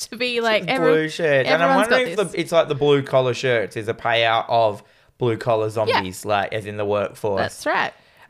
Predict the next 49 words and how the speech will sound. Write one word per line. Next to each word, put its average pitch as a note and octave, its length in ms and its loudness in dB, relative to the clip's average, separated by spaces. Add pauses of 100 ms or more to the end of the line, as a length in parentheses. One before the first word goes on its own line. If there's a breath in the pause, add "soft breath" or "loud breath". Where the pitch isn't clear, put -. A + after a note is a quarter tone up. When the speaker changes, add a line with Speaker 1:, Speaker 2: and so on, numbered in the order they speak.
Speaker 2:
Um, A#2+ 480 -2
which A#2 180 -6
aliens G2+ 480 -2
would G2 100 -14
think G2+ 180 -8
would F#2+ 100 -8
be G2+ 80 -2
the F#2+ 80 -8
best F2+ 260 -6
thing G2+ 160 -10
to F2 80 -4
hide. F2 440 -6 (120)
Speaker 1:
Yeah. - 200 -4 (360 loud breath)
So, C#4 220 0
you C#4 240 -2
know, C4+ 80 0
n-, A3 480 -6
now D4 240 2
Barry's C4+ 400 4
running A3+ 240 0
off. A3+ 180 4
He's A3+ 160 -4
got G#3+ 140 2
a G#3+ 60 2
horde C#4+ 360 4
of B3 120 -4
these A3 180 -4
zombies G3+ 360 -2
trailing G3 380 -2
behind C4 400 -2
him. C#4+ 240 -4 (340 loud breath)
Um, G3+ 400 2
and G#3 160 -2
we G3+ 100 -2
get F#3+ 180 -2
this, G3 240 -8
like, F#3 320 0
ongoing G3 500 0
little F3+ 200 -6
scene E3 340 -6
where E3 100 -2
he's, F3 300 -6
like, E3+ 180 -2
trying F3 240 -4
to E3+ 60 -8
give E3+ 160 -10
them D#3 160 -10
the F#3 80 -12
slip. - 340 -8